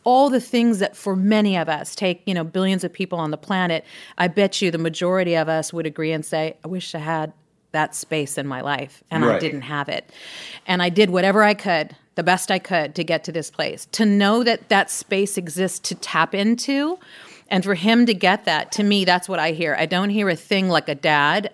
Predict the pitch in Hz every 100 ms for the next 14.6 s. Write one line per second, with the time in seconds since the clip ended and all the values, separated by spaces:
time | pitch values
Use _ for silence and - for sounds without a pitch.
0 | - 170 156 - 196 170 127 - - -
1 | 170 175 190 - - 160 113 - 120 104
2 | 170 147 156 143 160 202 196 - - 156
3 | - 208 202 139 - - - - 170 -
4 | - - 214 208 190 139 - - - -
5 | - 202 214 220 214 196 185 190 285 311
6 | 147 - _ _ 226 214 - 220 247 254
7 | 240 262 269 226 233 330 330 180 151 156
8 | 214 254 294 320 330 302 247 240 - 233
9 | 220 208 208 208 208 208 196 190 - -
10 | - _ _ _ _ 165 175 175 165 165
11 | - 339 381 - 508 - - - - 392
12 | 285 294 320 294 - 247 233 220 214 -
13 | - - - - 185 214 233 226 202 190
14 | 175 180 165 156 147 160